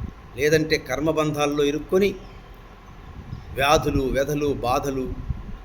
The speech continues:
సమస్యలు, చికాకులు, అనేక రకమైన ఇబ్బందులకు ఎదుర్కొంటాం.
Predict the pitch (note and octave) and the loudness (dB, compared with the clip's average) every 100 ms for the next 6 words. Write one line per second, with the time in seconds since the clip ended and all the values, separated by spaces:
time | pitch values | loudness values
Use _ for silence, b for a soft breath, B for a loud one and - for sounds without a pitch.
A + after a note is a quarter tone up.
0 | - - D3+ F3+ - E3+ D#3 C#3+ - - | -6 -2 2 2 4 4 4 0 -4 2
1 | D#3+ D#3+ C#3+ A#2+ A#2+ - - - - - | 4 4 -2 -4 -8 -14 -18 -20 -20 -20
2 | - - - - - D3 D#3 D3+ C#3 C#3+ | -20 -20 -20 -16 -4 2 2 4 2 2
3 | C#3 B2+ G2+ - - - - - - - | 0 0 -4 -8 -12 -14 -10 -8 -8 -8
4 | - B2+ E3+ F3 D#3+ D3+ C3+ - A#2 - | -8 0 4 4 4 0 0 -2 -4 -10